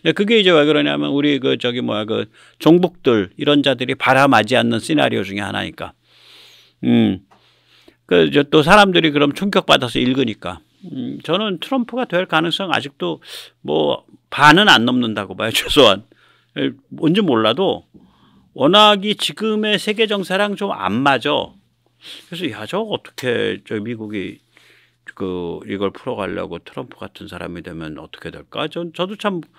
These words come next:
궁금해요. 예, 보고 싶-, 보고 싶기도 해, 그 꼴을 한번. 예, 근데 그,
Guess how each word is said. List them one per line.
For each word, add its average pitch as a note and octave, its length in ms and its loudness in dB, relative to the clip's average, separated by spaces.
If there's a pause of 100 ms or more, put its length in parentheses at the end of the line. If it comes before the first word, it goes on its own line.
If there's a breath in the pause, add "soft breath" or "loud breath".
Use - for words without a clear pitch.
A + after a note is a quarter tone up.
궁금해요. D#3+ 640 -2
예, A2 100 -8
보고 C#3 220 -10
싶-, - 200 -12
보고 G3+ 200 0
싶기도 E3 360 -4
해, C3+ 80 2
그 C#3 120 -10
꼴을 G#2 360 -4
한번. F2+ 340 -12 (100)
예, F#2 180 -10
근데 - 360 -4 (640 loud breath)
그, D#3 640 0